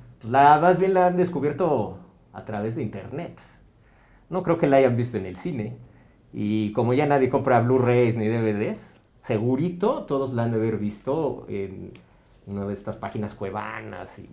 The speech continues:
eh, similares. Pero en la época en la que se estrenó, que aquí hay que decir, en México llegó,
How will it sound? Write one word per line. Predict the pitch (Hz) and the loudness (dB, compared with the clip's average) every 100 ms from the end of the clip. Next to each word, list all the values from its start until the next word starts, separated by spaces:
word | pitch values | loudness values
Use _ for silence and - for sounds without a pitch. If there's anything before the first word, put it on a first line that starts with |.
| 117 - - - _ - | -14 -14 -20 -20 _ -20
eh, | - | -16
similares. | - 107 107 131 123 - - | -8 -4 2 2 2 -2 4
Pero | 196 180 180 175 - - _ _ _ - | 8 10 8 4 -6 -20 _ _ _ 0
en | 147 | 6
la | 180 | 8
época | 254 330 330 | 8 4 4
en | 220 | 6
la | 160 | 4
que | 147 123 | 4 2
se | 139 | 2
estrenó, | 123 135 127 123 135 226 - - - | 2 2 2 4 2 0 -10 -14 -2
que | 147 | 2
aquí | 151 180 | 4 8
hay | 185 | 8
que | 180 170 | 10 8
decir, | 165 160 180 185 | 6 2 2 4
en | 127 | 2
México | 143 - 175 143 | -2 -6 -4 0
llegó, | 123 131 143 147 | 2 2 2 0